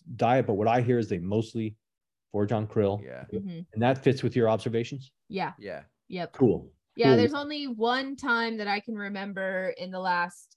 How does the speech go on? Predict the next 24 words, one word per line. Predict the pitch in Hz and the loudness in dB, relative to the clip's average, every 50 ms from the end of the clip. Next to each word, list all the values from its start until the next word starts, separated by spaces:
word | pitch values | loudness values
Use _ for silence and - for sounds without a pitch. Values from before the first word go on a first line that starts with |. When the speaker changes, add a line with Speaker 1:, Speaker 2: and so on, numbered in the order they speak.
| _ - | _ -10
Speaker 3:
eight | 196 190 190 185 - | -8 -8 -8 -10 -12
years | - 185 185 175 175 170 165 165 - | -12 -10 -6 -2 0 0 0 -2 -2
where | 185 185 180 | -6 -6 -6
we | 175 185 | -6 -6
had | 185 220 185 185 | -6 -4 -4 -4
a | 175 175 | -4 -4
lot | 180 185 190 196 | -2 -2 -2 -2
of | 208 - | -4 -6
fin | - 208 196 196 | -8 -8 -8 -6
whales | 190 185 180 180 180 180 175 175 - - _ _ _ _ _ _ _ _ _ _ _ _ - | -6 -6 -6 -6 -4 -6 -6 -8 -10 -16 _ _ _ _ _ _ _ _ _ _ _ _ -12
and | 175 180 180 185 | -10 -8 -8 -6
no | 185 180 180 180 180 | -4 -2 -2 -2 -4
blue | 185 190 190 202 208 | -4 -8 -8 -6 -4
whales, | 208 214 208 214 214 220 226 233 | -4 -4 -4 -4 -4 -4 -6 -6
and | - - 190 | -8 -10 -8
that | 196 190 135 | -6 -6 -6
was | 180 214 202 | -6 -6 -4
in | 214 | -4
the | 208 202 - - | -4 -4 -6 -2
fall | - 196 190 190 190 190 | 0 2 2 2 2 0
of | 185 180 - | -2 -6 -6
two | - 214 | -8 -8
thousand | - 196 180 180 180 190 185 | -4 -4 -4 -4 -4 -6 -10
sixteen. | - - 190 - _ - _ - 202 185 190 202 233 269 330 | -8 -10 -12 -12 _ -20 _ -8 -6 -6 -4 -6 -6 -6 -6